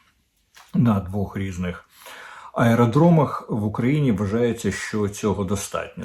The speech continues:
Такий варіант зараз теж розглядається в плані гарантії безпеки або в плані додаткового тиску на московитів для того, щоб змусити їх до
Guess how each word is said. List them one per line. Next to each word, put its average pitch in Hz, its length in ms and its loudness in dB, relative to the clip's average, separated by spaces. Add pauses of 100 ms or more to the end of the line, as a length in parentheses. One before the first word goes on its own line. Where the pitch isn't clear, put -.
Такий 170 360 -2
варіант 120 380 2
зараз 113 360 -4
теж 107 440 0
розглядається 98 800 -2
в 98 320 -4
плані 95 680 -6
гарантії 95 580 -2
безпеки 107 680 -6
або 143 360 0
в 127 320 0
плані 123 420 0
додаткового 95 720 -4
тиску 98 720 -6
на 95 440 -2 (380)
московитів 107 800 0
для 85 140 -10
того, 98 280 -2
щоб 87 300 -6
змусити 98 800 -4
їх 95 560 -8 (320)
до 95 480 -2